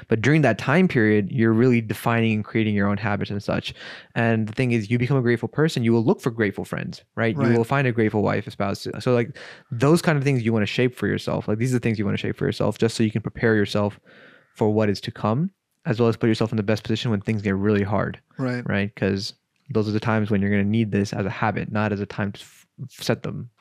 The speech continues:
Speaker 1: uh, set the goals.
Speaker 2: Yeah.
Speaker 1: So, um, yeah, big word splurge right there.
Speaker 2: <laughs>
Speaker 1: I hope that made sense
Speaker 2: Great
Speaker 1: to
Speaker 2: words,
Speaker 1: any of
Speaker 2: though,
Speaker 1: you guys.
Speaker 2: mashallah.
Speaker 1: Yeah. Um, okay. So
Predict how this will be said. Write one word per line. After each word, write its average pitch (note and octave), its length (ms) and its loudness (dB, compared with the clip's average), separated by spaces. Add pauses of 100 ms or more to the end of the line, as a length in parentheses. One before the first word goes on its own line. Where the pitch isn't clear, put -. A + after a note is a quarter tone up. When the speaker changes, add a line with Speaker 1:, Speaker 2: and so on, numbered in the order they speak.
Speaker 1:
uh, G2+ 240 -2
set - 120 -4
the G#2+ 80 -4
goals. - 320 -8 (480)
Speaker 2:
Yeah. B2+ 160 -4
Speaker 1:
So, G#2+ 340 0
um, G2+ 320 -2
yeah, G3 140 2
big D3 260 0
word A2 220 0
splurge A#2 280 2
right A2+ 160 4
there. B2+ 220 6
Speaker 2:
<laughs> - 960 -6
Speaker 1:
I - 80 -6
hope D3+ 140 4
that A2+ 120 6
made G#2 160 4
sense G#2+ 100 4
Speaker 2:
Great - 160 4
Speaker 1:
to C3 60 2
Speaker 2:
words, A2 160 2
Speaker 1:
any G#2 80 2
of - 40 -2
Speaker 2:
though, G#2 60 0
Speaker 1:
you G2+ 60 0
guys. A2 280 2
Speaker 2:
mashallah. D3+ 140 -10 (300)
Speaker 1:
Yeah. A#2 280 -2 (120)
Um, B2+ 440 2 (240)
okay. B2+ 280 2
So E3 420 2